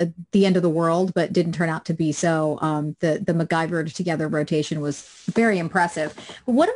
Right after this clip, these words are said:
we expect from Soroka? I've been seeing a lot of reports that he's thrown sim games and he looks, he looks a lot better. Are we thinking April return for him or May? What are you kinda hearing or seeing?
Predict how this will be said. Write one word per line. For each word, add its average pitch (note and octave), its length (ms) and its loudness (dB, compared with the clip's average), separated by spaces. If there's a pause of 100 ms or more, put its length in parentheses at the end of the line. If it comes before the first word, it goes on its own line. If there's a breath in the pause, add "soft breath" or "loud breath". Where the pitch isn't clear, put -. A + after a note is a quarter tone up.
we G#4 80 4
expect A3+ 380 -2
from G3 180 2
Soroka? E3+ 400 0
I've E3 200 -2
been G#3+ 140 4
seeing F3+ 320 0
a F3 80 2
lot F3 160 2
of F#3 60 0
reports E3+ 380 -2
that E3+ 120 0
he's F#3 160 2
thrown F#3+ 200 4
sim F3+ 240 2
games F3 340 0
and E3 100 0
he E3 60 -2
looks, D#3+ 380 -2
he F#3+ 140 2
looks E3 180 0
a F#3 60 2
lot F3 200 0
better. E3 440 -2
Are E3+ 80 0
we F#3+ 120 4
thinking B3+ 360 0
April C4+ 440 2
return C#4+ 360 0
for C#4 120 2
him C#4 200 4
or F#3+ 100 4
May? F#3+ 280 4
What B3 140 0
are D4 60 4
you C4+ 120 2
kinda A#3 180 4
hearing G3 420 4
or E3+ 100 0
seeing? D#3+ 500 0